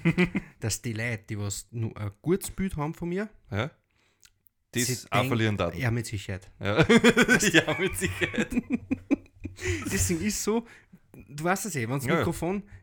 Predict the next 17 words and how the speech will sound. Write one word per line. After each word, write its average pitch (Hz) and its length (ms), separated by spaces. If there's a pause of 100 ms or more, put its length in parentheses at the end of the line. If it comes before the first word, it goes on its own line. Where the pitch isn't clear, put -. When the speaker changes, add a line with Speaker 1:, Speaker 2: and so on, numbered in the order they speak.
(720)
Speaker 2:
nicht 185 280
so 233 100
da 185 200
ist, 196 280
Speaker 1:
Wenn 104 200
wir 117 60
sie, 107 180
Speaker 2:
hauen 131 180
wir 143 140
aus, 117 200
sie 165 120
Speaker 1:
wenn 95 60
wir 110 140
sie 127 60
Speaker 2:
teilweise, 135 200
Speaker 1:
ehrlich 101 280
sind, 92 460